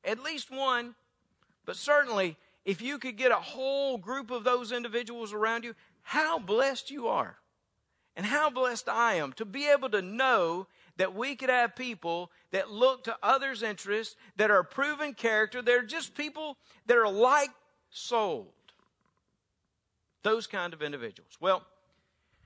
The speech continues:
I was, of course, thinking through, and I'm always one, just as I shared this morning, that when I read the scripture, I try to think to myself, "How is this impacting me?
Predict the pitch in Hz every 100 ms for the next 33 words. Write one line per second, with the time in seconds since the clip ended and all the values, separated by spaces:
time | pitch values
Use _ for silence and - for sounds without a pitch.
0 | _ _ _ _ _ _ _ - 190 220
1 | 180 - - - _ - 190 175 - -
2 | _ _ - 185 202 156 165 175 175 151
3 | 190 185 175 160 156 131 147 165 147 156
4 | 156 131 135 - 165 139 123 135 156 165
5 | 147 131 127 143 147 139 190 185 135 -
6 | 143 135 123 - 185 151 165 151 - 135
7 | 120 151 127 180 214 156 131 151 - -
8 | 151 143 135 - 117 113 -